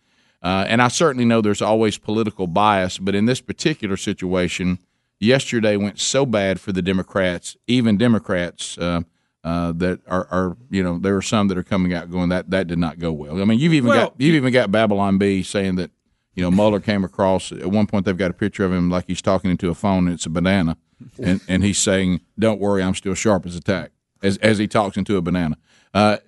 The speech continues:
Speaker 1: he, he came across as old and tired and it just
Speaker 2: Confused.
Speaker 1: and confused. And, and then this point that I think Jordan just made is pretty straightforward. I mean, how, how do, and he, he chose not to explain it,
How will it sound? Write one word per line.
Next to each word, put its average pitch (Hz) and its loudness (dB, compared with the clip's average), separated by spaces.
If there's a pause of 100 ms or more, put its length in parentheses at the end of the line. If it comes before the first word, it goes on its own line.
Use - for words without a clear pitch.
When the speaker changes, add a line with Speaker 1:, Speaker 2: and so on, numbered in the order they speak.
Speaker 1:
he, 143 0
he 160 0
came 151 0
across 120 0
as 95 -6
old 127 2
and 87 -4
tired 123 0
and 85 -2 (480)
it - -10
just 120 0
Speaker 2:
Confused. 131 -2
Speaker 1:
and 98 -4
confused. 131 -2
And, 90 -2 (360)
and 117 2
then 143 2
this 151 2
point 143 0
that 104 0
I 101 2
think 104 -4
Jordan 101 2
just 92 -4
made 87 0 (360)
is 107 0
pretty 139 0
straightforward. 95 -4 (680)
I 107 -2
mean, 117 0 (100)
how, 139 2
how 139 2
do, 123 -2
and 110 0
he, 131 0
he 123 0
chose 117 0
not 123 2
to 104 -4
explain 80 -4
it, - -8